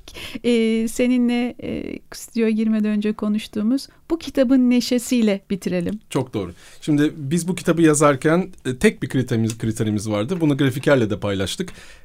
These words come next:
Speaker 2: E, dedik ki biz bu kitabın diğer, e, ada kitaplarında önemli bir farkı olmasını istiyoruz. E,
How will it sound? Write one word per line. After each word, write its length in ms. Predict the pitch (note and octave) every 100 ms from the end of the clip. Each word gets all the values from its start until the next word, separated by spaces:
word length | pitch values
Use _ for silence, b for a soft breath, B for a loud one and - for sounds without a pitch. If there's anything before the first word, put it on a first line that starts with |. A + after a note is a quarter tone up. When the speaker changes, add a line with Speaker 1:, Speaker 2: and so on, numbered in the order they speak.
| -
Speaker 2:
E, 40 | A#2+
dedik 460 | A#2 A#2 D#3 B2
ki 100 | E3+ D#3
biz 160 | E3
bu 80 | E3+
kitabın 440 | - D3 C3 E3 F3 B B -
diğer, 280 | C3 G#3+ G#3+ D#3+ - -
e, 40 | B2 -
ada 200 | C3 E3+
kitaplarında 520 | - C3+ B2+ C3 D#3
önemli 320 | D#3 D3 F#3
bir 40 | D#3+
farkı 320 | C#3+ B2+ C3+
olmasını 380 | A#2+ G#2 - G#2
istiyoruz. 460 | - G#2+ A2+ D3+ - b b b
E, 40 | -